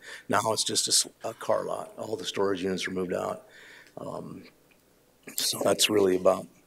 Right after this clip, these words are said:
it. And we will have a porta potty on site, 'cause I just think that's be good. You know, try to keep it conspicuous. And it's only gonna be for the period of time that allows that, that to happen. And then the reason I don't have the, the,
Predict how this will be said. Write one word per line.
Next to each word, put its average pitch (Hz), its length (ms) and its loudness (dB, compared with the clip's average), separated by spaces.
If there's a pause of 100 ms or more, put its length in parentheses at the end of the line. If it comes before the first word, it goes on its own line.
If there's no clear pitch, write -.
(160)
it. 101 260 6
And 95 300 -2 (180)
we 120 100 10
will 120 180 12
have 117 100 12
a 113 60 6
porta 120 300 6
potty 110 320 8
on 98 120 0
site, 98 400 2 (140)
'cause 98 340 -10 (340)
I - 40 -8
just 92 140 4
think 104 160 0
that's 95 280 2
be 101 240 -6
good. 92 320 -2
You 101 80 -8
know, 98 60 -4
try 110 180 4
to 98 60 -6
keep - 220 -4
it - 20 -20
conspicuous. 104 800 -4 (320)
And 123 80 4
it's - 80 6
only 135 200 10
gonna 117 140 6
be 113 120 4
for 101 100 0
the 95 100 0 (300)
period 113 260 2
of 87 80 -4
time 101 340 -2 (360)
that 90 160 0
allows 87 640 4 (280)
that, - 240 -2
that - 200 -4
to - 80 -4
happen. 101 400 -6 (460)
And 104 220 2
then 110 160 8
the 107 100 6
reason 120 280 8
I 113 80 10
don't 113 200 8
have 110 280 6
the, 95 240 2
the, - 420 -2